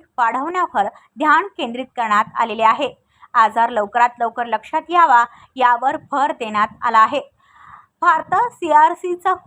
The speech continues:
वय दर दर एक लाख पुरुषांमागे सात पूर्णांक दोन आणि दर एक लाख महिलांमागे पाच पूर्णांक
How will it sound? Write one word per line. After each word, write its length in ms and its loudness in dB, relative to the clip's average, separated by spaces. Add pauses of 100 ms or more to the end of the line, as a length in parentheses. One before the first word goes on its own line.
वय 200 2
दर 220 0 (460)
दर 180 2 (180)
एक 240 -4
लाख 180 4 (140)
पुरुषांमागे 800 -2 (300)
सात 220 -2 (140)
पूर्णांक 380 -4
दोन 380 0 (180)
आणि 320 -4 (240)
दर 280 2 (580)
एक 260 0
लाख 240 4 (240)
महिलांमागे 1040 0
पाच 320 -2
पूर्णांक 380 -4